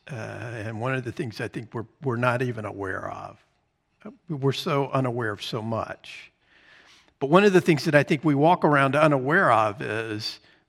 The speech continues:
what our real problem is. And what the real problem is in the universe, the way I tend to think about my problem is,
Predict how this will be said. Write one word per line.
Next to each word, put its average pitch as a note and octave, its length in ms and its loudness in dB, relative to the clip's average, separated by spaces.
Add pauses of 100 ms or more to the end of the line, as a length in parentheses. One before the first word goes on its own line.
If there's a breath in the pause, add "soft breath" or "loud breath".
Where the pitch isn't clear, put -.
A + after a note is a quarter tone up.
(160)
what D3 320 2
our C#3 120 4
real C3+ 240 2
problem A2+ 560 -2
is. G#2+ 320 -10
And C#3 160 0
what F3 140 2
the F#3 80 2
real G3+ 240 4
problem G3 580 0
is A2+ 300 -6
in A#2+ 100 -6
the C3 80 -6
universe, E3 400 -2
the F3+ 100 -2
way G#3+ 180 4
I B3 60 4
tend B3 220 0
to G3 60 8
think G3 220 2
about C#3 200 0
my B2+ 120 0
problem D#3 460 -2
is, A#2+ 260 -6